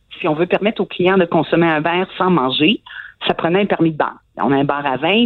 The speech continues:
ça fait partie de notre, donc, j'ai pris un permis de bar pour être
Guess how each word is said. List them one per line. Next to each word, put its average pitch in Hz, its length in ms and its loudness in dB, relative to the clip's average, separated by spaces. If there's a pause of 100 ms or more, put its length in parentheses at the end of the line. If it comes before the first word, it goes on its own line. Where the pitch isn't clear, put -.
ça 151 80 -2
fait 156 120 -4
partie - 420 -6
de 147 140 2
notre, 139 280 2 (360)
donc, 127 260 -2 (160)
j'ai 139 160 0
pris 139 180 0
un 127 60 -2
permis 147 200 -2
de 247 60 2
bar 294 320 0
pour 143 180 -4
être 147 240 -2